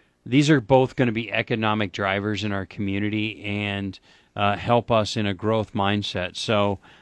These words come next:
I'm glad to see we've got bipartisan support from our state senators, uh, in the area.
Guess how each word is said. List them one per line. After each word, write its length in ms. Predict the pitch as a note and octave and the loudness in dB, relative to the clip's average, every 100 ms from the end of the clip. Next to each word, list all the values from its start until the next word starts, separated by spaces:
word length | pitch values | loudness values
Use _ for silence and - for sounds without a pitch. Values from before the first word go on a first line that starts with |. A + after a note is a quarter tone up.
| - | -6
I'm 160 | A2+ | -2
glad 300 | A#2 B2+ D3 | 2 2 2
to 60 | C#3 | 0
see 220 | - C3+ | -2 0
we've 220 | B2+ A#2 | 0 0
got 220 | G2+ A2+ A2 | 0 0 2
bipartisan 680 | G#2 G#2 A#2 A2 G#2+ - G#2 | 2 2 0 0 0 -4 -6
support 480 | - - G#2+ G#2+ | -8 -4 -2 -2
from 200 | - G#2+ | -6 -6
our 200 | G2+ F#2+ | -4 -4
state 260 | F2+ A2+ F#2+ | -4 -4 -4
senators, 600 | - G#2 F#2+ G2 F#2 - - _ _ _ G2+ | -2 -2 -2 -4 -4 -8 -14 _ _ _ -8
uh, 180 | F#2+ G2+ | -8 -4
in 160 | G#2+ | -4
the 180 | G#2 G2 | -4 -4
area. 400 | G2+ A2 F2+ | -4 -6 -10